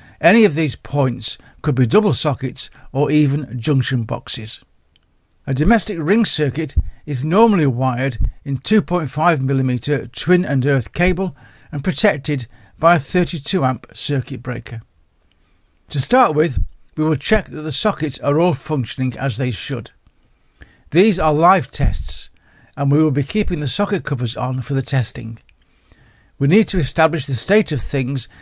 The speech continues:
before we start dismantling, and checking the sockets can tell us a lot about the circuit. So let's begin. We will test each socket or point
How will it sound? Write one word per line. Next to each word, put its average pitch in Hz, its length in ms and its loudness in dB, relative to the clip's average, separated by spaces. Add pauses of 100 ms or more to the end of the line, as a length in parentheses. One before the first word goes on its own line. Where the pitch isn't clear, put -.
(120)
before 170 360 2
we 170 100 4
start 131 360 0
dismantling, 123 720 -4 (360)
and 185 400 2 (520)
checking 220 360 2
the 147 80 0
sockets 143 520 -4 (240)
can 139 140 -2
tell 165 240 2
us 147 160 2
a 147 100 2
lot 151 360 2
about 135 300 0
the 131 80 -4
circuit. - 580 -6 (640)
So 165 200 2
let's 147 200 4
begin. 117 380 -6 (1040)
We 160 140 6
will 156 120 2
test 226 320 2
each 202 220 -2
socket 165 460 -2
or 165 140 2
point 139 580 -4